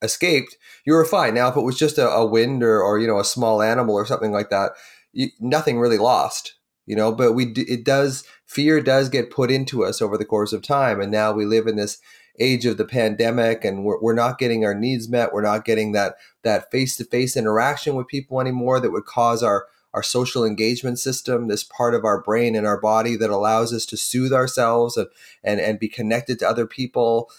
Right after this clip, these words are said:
So we're really getting, you know, really double whammied here with both the isolation and the fact that, you know, there's just, it's a really stressful time.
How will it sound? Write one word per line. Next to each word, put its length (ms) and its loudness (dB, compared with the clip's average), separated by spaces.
So 360 0
we're 180 2
really 240 4
getting, 500 0
you 120 -6
know, 100 0
really 300 -2
double 320 0
whammied 420 0
here 320 -6
with 140 -8
both 240 0
the 100 -2
isolation 800 0
and 320 0
the 100 0
fact 400 -2
that, 180 2
you 100 -2
know, 220 2
there's 180 0
just, 240 -2
it's 100 -2
a 80 4
really 260 2
stressful 500 -2
time. 380 -2